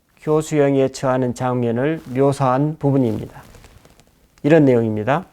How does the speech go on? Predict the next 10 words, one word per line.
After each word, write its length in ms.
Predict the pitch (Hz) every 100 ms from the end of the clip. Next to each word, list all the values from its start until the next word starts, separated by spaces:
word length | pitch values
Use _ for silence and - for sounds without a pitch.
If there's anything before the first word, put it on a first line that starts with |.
| _ - _ - - _ _ - - - _ - - - _ _ _ _ _ _ _ _
"수용소 640 | - - 202 196 190 180 170
전체에 960 | - 160 190 - 208 175 135 131 123 -
완전한 800 | 131 139 165 180 196 180 170 160
침묵이 640 | - 202 190 147 120 143
흘렀다. 640 | 175 151 131 113 - 98 - _ _ _ _ _ _ _ _ _ _ _ _ _ _ _ _ _ -
태양이 480 | 170 160 151 147 143
지평선 720 | 202 202 208 202 185 190 175
너머로 420 | 165 160 156 147
지고 360 | - 185 151 131
있었다. 580 | - 110 - 92 -